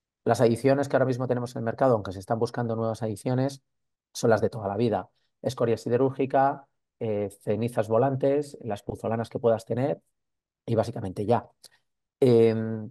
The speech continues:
¿cuál es el problema que tenemos? Las centrales térmicas en España se han cerrado, ya no tenemos centrales térmicas, ya no tenemos cenizas volantes. Eh, creo que el último, ahora hay un horno alto, el único que nos quedaba, me parece que ahora están reparándolo y ya está también parado,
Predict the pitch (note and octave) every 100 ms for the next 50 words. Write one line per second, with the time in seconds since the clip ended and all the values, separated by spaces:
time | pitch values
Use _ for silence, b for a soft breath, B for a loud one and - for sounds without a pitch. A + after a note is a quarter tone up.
0 | _ - B2+ A#2 - A#2+ A#2+ A#2+ C3+ C#3+
1 | G2+ G2 - G2+ A#2 A2+ A#2 A2+ A#2 A2+
2 | A2+ - A#2+ C3 C3 A#2+ G#2+ A2 A#2+ F#2+
3 | - - G#2+ G#2 G#2 G2 G#2 G2+ F#2+ -
4 | A2 G2+ G2+ F#2+ G#2 A2 A2 G#2+ G2+ -
5 | G2 G2+ F#2+ G2+ G#2 F#2 G2 _ _ _
6 | _ _ _ G#2+ G2+ G2+ G2+ G2 F#2 A2+
7 | A2 A#2+ A#2+ A#2 A#2 A#2 A2+ A2+ A2 G#2+
8 | A2+ A#2 A2+ A2+ A2+ A#2 A2+ A2+ A#2 A#2
9 | A2 A2+ A2+ A2+ A2+ A2 A#2 A#2 B2 A#2+
10 | A2 G#2+ A2 A2 G2+ G#2+ G#2 A2+ G2+ B2
11 | A#2 G2 F#2+ F#2+ G2 F#2+ - G#2+ G#2 F#2+
12 | G2 A2 G2